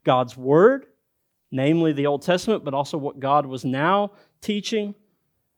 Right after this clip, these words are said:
that they devoted themselves to the fellowship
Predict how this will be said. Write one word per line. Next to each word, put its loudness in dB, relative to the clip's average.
that -20
they -2
devoted 0
themselves -2
to -4
the -10
fellowship 0